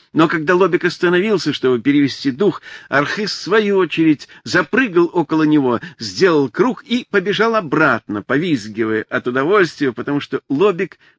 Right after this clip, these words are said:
принял приглашение и последовал за ним. Чуть погодя, все это дважды повторилось, и стали ясными маневр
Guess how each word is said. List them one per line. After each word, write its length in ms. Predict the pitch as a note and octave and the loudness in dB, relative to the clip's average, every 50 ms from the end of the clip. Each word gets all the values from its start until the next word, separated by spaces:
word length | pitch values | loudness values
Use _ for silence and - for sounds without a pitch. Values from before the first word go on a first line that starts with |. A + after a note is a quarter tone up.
| _ _ | _ _
принял 440 | G#3+ A#3+ B3 G#3+ E3+ C#3 A#2+ A2 G#2 | -4 -2 0 0 0 0 -2 -4 -6
приглашение 840 | - - A#2 A#2 A2+ B2 B2 - - G#3+ A#3 G#3+ G3 F#3+ F#3 D3 - - - - | -6 -6 -6 -4 -4 -4 -4 -2 0 0 0 2 0 -2 -2 -4 -6 -10 -12 -4
и 120 | - D#3+ D#3+ | -2 -2 0
последовал 720 | - - D3+ C#3 - - C3+ D#3+ D3+ C3+ D3 C#3 C#3 C3+ | 0 -2 -4 -4 -2 -2 -2 0 0 0 0 0 0 -2
за 180 | A2+ G2 B2+ B2+ | -2 -2 0 0
ним. 380 | B2 A2+ G#2 G2 E2+ D#2+ D2+ _ _ _ _ - - - _ _ | 0 0 -2 -2 -4 -8 -12 _ _ _ _ -20 -20 -20 _ _
Чуть 240 | - G3+ G#3+ D#3+ - | -2 -2 -2 -2 -4
погодя, 520 | - D#3+ C#3+ D#3+ D#3+ D#3 F#3+ F3+ E3 - - | -4 -2 0 0 0 0 0 0 -2 -4 -8
все 220 | - - - D#3 | -8 -4 0 0
это 220 | D#3+ D3+ D3 D3+ C3+ | 0 0 0 -2 -6
дважды 680 | A2+ G#2+ G#2+ C3 D3 C#3+ C3+ B2 G#2+ G2+ G#2+ A2+ G#2 - - - - _ _ | -6 -4 -2 0 2 2 2 0 -2 -6 -6 -8 -8 -10 -14 -20 -20 _ _
повторилось, 840 | - G2+ - - - G#2+ A#2+ F#3+ A3 G#3+ G3+ G3 F3+ - - - - _ _ _ _ _ _ _ | -10 -10 -8 -4 -2 0 2 2 2 2 2 0 -2 -2 -6 -16 -20 _ _ _ _ _ _ _
и 220 | - E3+ G3+ - - | -2 -2 -2 -2 -6
стали 320 | - - - D#3 D#3 E3 | -8 -6 -4 -4 -2 -2
ясными 680 | D#3+ C3 A2+ C#3 D3 C#3+ C3 A#2+ - - B2+ B2 A#2 A2+ | -2 -2 0 0 0 0 0 -2 -6 -6 -4 -2 -2 0
маневр 640 | A2 A2 A2+ A#2 A#2+ B2 D3 D#3 D#3 C#3+ C3+ - | 0 0 0 2 2 4 4 2 2 0 -2 -6